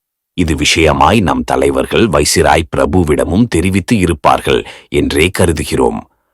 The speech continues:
பம்பாயில் சட்டம் காரணமாக காங்கிரஸ் செய்த மதுவிலக்கு பறந்து போயிற்று. இந்த மாகாணத்திலும்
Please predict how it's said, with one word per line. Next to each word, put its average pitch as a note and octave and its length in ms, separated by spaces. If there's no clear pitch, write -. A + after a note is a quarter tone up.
பம்பாயில் C#2+ 640
சட்டம் D2+ 420
காரணமாக C2 760
காங்கிரஸ் E2+ 560
செய்த C#2+ 480
மதுவிலக்கு E2+ 640
பறந்து E2+ 400
போயிற்று. C2 540
இந்த D#3 260
மாகாணத்திலும் E2 960